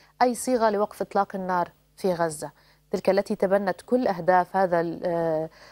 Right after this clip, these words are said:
العدوان والإبادة الإسرائيلية على قطاع غزة بما فيها القضاء على حركة حماس.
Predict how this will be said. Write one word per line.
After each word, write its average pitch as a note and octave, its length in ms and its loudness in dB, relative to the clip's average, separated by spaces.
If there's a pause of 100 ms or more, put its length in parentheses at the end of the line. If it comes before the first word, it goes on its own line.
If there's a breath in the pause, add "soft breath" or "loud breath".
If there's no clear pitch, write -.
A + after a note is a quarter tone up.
(120 soft breath)
العدوان G3 460 2
والإبادة F3+ 440 2
الإسرائيلية F3+ 500 0
على F3+ 220 4
قطاع F#3 440 2
غزة F3+ 400 0
بما G3+ 280 -2
فيها G#3 220 -2
القضاء F#3 340 0
على E3 180 -4
حركة - 340 -6
حماس. E3+ 380 -6